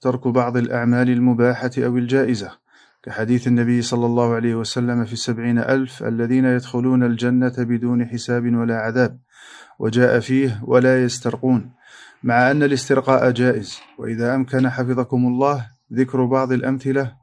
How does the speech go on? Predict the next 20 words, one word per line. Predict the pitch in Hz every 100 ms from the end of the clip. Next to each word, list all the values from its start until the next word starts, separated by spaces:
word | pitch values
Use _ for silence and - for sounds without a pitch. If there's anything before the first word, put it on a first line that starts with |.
| -
من | 113
الأفعال | 110 110 113 117 127 123
والعادات | 120 117 117 120 127 127
المباحة | 120 120 117 131 120 127 131
أو | 127 127
المشابهة | 120 120 113 127 123 120 127 123
للاسترقاء | 131 123 120 - 123 - 135 139 - _ - - - - _
المنتشرة | 127 127 135 131 135 151 139 131 131
عندنا، | 131 131 113 90 90
والتي | 113 113 120 123 120
من | 120
الأفضل | 120 123 127 123 123 123
تركها | 120 127 127 131 123 127 127
أو | 120 113
عدم | 120 123 123 123
العمل | 113 123 123 120
بها | 113 123 123 123 123
لتحقيق | 117 117 113 - 120 113
التوحيد | 120 120 107 120 113
الخالص، | 110 - 120 123 127 131